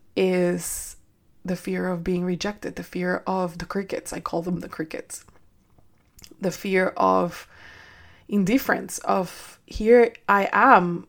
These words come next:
bringing something beautiful, powerful into the world, something that has moved through me, something that has meant a lot for me.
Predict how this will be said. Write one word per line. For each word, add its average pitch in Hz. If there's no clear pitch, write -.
bringing 208
something 196
beautiful, 185
powerful 214
into 180
the 185
world, 202
something 196
that 185
has 180
moved 180
through 196
me, 196
something 180
that 196
has 180
meant 180
a 185
lot 180
for 185
me. 175